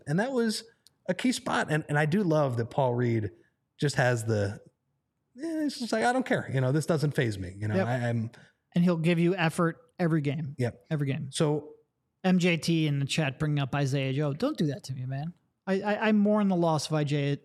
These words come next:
Speaker 2: Isaiah Joe almost every day.
Speaker 1: Okay.
Speaker 2: You don't gotta bring that up.
Speaker 1: So I'm not worried about Paul. Uh, he should be the backup center when the games actually matter, and the big guy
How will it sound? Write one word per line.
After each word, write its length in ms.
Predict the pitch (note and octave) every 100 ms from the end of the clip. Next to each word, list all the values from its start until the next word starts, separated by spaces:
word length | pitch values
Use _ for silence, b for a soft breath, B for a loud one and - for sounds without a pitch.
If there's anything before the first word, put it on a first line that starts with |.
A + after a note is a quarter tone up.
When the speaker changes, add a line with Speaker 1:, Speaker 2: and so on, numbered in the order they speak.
| -
Speaker 2:
Isaiah 400 | D3+ D#3+ F#3 G3
Joe 340 | C#3 D3+ C3
almost 340 | C#3 C#3+ C#3+ -
every 200 | C3+ C3
day. 100 | - C3+ _ _ _ _
Speaker 1:
Okay. 180 | D3+ -
Speaker 2:
You 40 |
don't 100 | G3
gotta 120 | E3+ C#3
bring 140 | B2
that 140 | C3
up. 100 | -
Speaker 1:
So 120 | - C3
I'm 180 | D3+
not 260 | F3+ F#3+ F#3+
worried 240 | D#3 C#3
about 240 | A#2+ G#2+ G#2
Paul. 240 | - - _ _ _ _ -
Uh, 100 | G#2 -
he 140 | -
should 240 | D3+ D#3 D3
be 100 | C#3
the 80 |
backup 320 | B2+ A#2+ - -
center 340 | B2 G#2 G#2
when 180 | G2 G#2+
the 80 | G2
games 300 | G2 F#2 F#2
actually 360 | B2+ G#2+ - G#2
matter, 340 | C3+ D3 C3+
and 240 | A#2+ A#2+ G#2+
the 40 |
big 140 | A2 G#2+
guy 260 | G#2 G2+